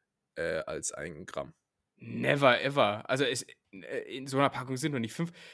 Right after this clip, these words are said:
Speaker 2: sind noch nicht fast sechshundert Nudeln drinne.
Speaker 1: Okay.
Speaker 2: Äh, äh.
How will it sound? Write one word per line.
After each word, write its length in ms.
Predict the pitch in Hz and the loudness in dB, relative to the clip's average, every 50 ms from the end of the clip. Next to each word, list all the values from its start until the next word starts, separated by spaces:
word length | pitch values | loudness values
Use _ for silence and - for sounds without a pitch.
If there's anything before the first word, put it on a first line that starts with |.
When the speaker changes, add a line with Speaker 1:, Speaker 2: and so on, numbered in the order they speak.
| - | -6
Speaker 2:
sind 160 | - - 151 | 0 4 4
noch 80 | 151 139 | 6 6
nicht 160 | 135 135 - | 4 4 2
fast 280 | - 131 - - 123 123 | 0 -2 -2 -2 -4 -4
sechshundert 600 | 127 160 175 - - - 196 165 135 120 113 113 | -2 -2 -2 -2 0 2 4 6 6 6 4 4
Nudeln 540 | 113 113 123 156 208 220 196 143 131 123 113 | 0 0 2 2 4 6 6 6 6 4 2
drinne. 460 | 107 113 - 110 104 104 101 101 107 - - - - _ _ - - _ _ _ _ _ _ _ _ _ - - - _ _ _ _ _ _ _ | 0 -2 0 0 2 2 0 -2 -4 -10 -16 -20 -20 _ _ -20 -20 _ _ _ _ _ _ _ _ _ -20 -20 -20 _ _ _ _ _ _ _
Speaker 1:
Okay. 200 | - - - - 87 | -20 -10 -2 2 4
Speaker 2:
Äh, 360 | 85 - - - 120 113 | 6 6 6 4 2 2
äh. 40 | 107 | 0